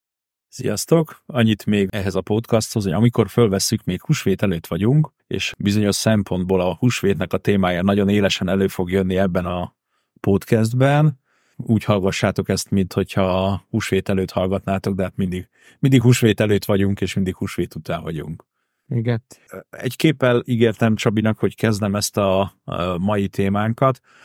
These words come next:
Speaker 1: de ami nagyon meghatározta, és egy kicsit azt szeretném érzékeltetni vele, hogy bizonyos gondolatok hogyan ültetődnek bele az ember fejébe.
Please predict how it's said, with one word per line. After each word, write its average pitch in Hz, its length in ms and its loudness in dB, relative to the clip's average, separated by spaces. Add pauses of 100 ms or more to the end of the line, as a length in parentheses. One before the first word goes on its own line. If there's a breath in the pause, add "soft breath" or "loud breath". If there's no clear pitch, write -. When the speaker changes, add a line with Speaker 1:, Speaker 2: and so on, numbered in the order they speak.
(140 soft breath)
Speaker 1:
de - 60 0
ami 101 140 2
nagyon 131 280 4
meghatározta, 101 800 0
és - 100 -4
egy 98 80 0
kicsit 120 320 -2
azt 113 160 0
szeretném 101 440 0
érzékeltetni 98 800 -2
vele, 104 240 -2
hogy 98 380 -2 (340 loud breath)
bizonyos 117 380 2
gondolatok 107 520 2
hogyan 101 520 -2
ültetődnek 110 800 0
bele 110 220 2
az 98 160 -2
ember 104 320 0
fejébe. 110 760 0